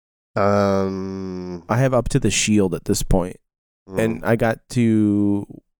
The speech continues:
Speaker 2: I, I was given the mission to go to, um,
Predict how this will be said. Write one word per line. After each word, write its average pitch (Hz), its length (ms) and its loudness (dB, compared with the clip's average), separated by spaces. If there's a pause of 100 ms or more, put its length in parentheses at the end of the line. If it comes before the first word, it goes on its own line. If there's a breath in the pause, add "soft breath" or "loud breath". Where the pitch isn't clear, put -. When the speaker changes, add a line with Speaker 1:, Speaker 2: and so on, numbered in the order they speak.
(280)
Speaker 2:
I, 113 120 2
I 107 160 2
was 107 160 2
given 127 280 0
the 117 80 2
mission 110 400 0
to 101 320 2
go 101 240 2
to, 98 440 -2 (160)
um, 95 480 -2